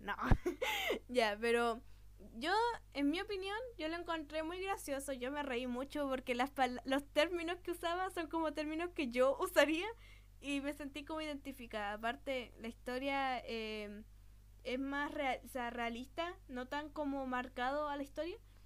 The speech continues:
Y la lectura realmente no se me hizo difícil, no hay palabras difíciles, de hecho, eh, yo la sentí como actual y la encuentro entretenida,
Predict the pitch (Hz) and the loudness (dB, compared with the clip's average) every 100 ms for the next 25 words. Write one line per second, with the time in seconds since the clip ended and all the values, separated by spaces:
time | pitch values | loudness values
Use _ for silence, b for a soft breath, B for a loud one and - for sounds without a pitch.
0 | b b - - - - 262 240 247 254 | b b -18 -18 -20 -12 -6 -2 0 0
1 | 247 240 240 240 240 254 254 - 285 311 | 0 0 -2 2 4 4 0 -2 0 2
2 | 320 302 294 311 311 285 269 269 247 294 | 4 2 0 -2 -4 -4 -4 -4 -2 -2
3 | 285 285 277 277 285 302 294 285 269 254 | -2 -2 -2 -2 -2 -4 -2 -2 -2 -2
4 | 254 240 262 277 285 294 294 285 269 285 | 2 2 2 2 4 2 0 -2 -4 -4
5 | 311 302 262 269 277 247 214 175 226 220 | -2 0 0 0 0 0 0 -2 -2 -2
6 | 220 220 - b b - 220 294 294 294 | -4 -8 -16 b b -14 -6 -2 -2 -2
7 | 285 277 269 285 262 240 240 233 - - | -6 -8 -8 -6 -4 -2 -2 -4 -10 -16
8 | - 240 233 - 226 254 320 320 - 254 | -8 -6 -6 0 4 4 2 -4 -6 -4
9 | 254 254 262 285 320 381 381 370 403 | 0 0 2 2 2 -2 -2 -2 -2